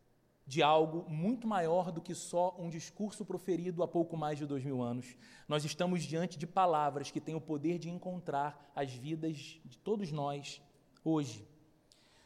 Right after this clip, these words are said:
No Sermão do Monte, nós encontramos muito mais do que simples preceitos religiosos. Nós somos apresentados aos valores e aos princípios do reino de Deus, e por isso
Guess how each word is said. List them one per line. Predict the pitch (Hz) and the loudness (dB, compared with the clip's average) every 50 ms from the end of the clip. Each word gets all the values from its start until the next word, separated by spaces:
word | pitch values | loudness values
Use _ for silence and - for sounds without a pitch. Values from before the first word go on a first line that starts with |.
| _ - | _ 0
No | 156 160 | 0 2
Sermão | - 185 170 175 190 214 208 | 6 8 8 10 10 10 10
do | 202 185 | 8 8
Monte, | 180 190 214 226 220 220 | 8 10 10 10 8 8
nós | 202 196 185 175 180 | 6 6 6 6 6
encontramos | 202 196 196 190 180 180 190 190 202 214 214 208 208 165 139 | 4 6 6 4 4 4 4 4 6 6 6 4 4 2 4
muito | 180 185 202 233 262 - 247 | 4 6 8 8 6 6 4
mais | 226 190 175 170 160 147 143 135 - - - - - - - - - | 6 8 8 8 8 6 4 0 -4 -6 -10 -10 -14 -20 -20 -10 -2
do | 156 160 | -2 0
que | - 180 | 0 2
simples | 156 - 190 196 196 196 190 190 | 2 4 6 6 6 4 2 0
preceitos | - 190 180 170 175 - 180 180 175 180 165 131 | 2 4 4 4 4 0 0 0 0 -4 -6 -2
religiosos. | 147 165 156 156 143 143 135 123 113 113 113 110 110 - - - - _ - - - - | -2 0 0 -2 -2 0 0 0 0 -2 -4 -8 -12 -14 -16 -18 -20 _ -20 -20 -16 -4
Nós | - 151 147 147 | 0 2 2 4
somos | - 180 185 175 180 | 4 4 4 8 8
apresentados | 175 175 180 180 160 170 165 156 - 175 170 175 185 190 180 185 196 - - - - - - | 8 8 8 4 6 4 0 0 4 8 10 10 10 10 8 4 0 -2 -4 -12 -14 -2 8
aos | - 151 160 147 - | 10 10 10 10 6
valores | 147 143 139 143 147 165 190 214 220 220 226 220 220 - - - - - | 6 6 6 8 10 10 12 12 12 10 8 4 2 -2 -4 -10 -4 4
e | 165 | 6
aos | 165 180 175 - | 6 6 6 2
princípios | - 202 185 170 - - - 190 196 208 202 196 202 208 180 - - - - - - - | -2 -2 -2 -2 -4 -4 -2 0 0 2 2 4 4 4 4 2 0 -2 -16 -16 -10 0
do | 143 196 | 4 4
reino | 196 147 127 135 156 170 180 202 208 214 214 208 208 196 | 4 4 2 0 2 2 4 4 4 2 2 2 0 -2
de | 151 180 | -2 -4
Deus, | 143 127 131 127 127 127 123 120 | -6 -4 -4 -4 -4 -4 -4 -6
e | 135 | -8
por | 131 - 151 143 151 | -8 -4 -4 -2 -2
isso | 175 185 180 - - - 202 214 | -2 -4 -4 -8 -10 -10 -12 -14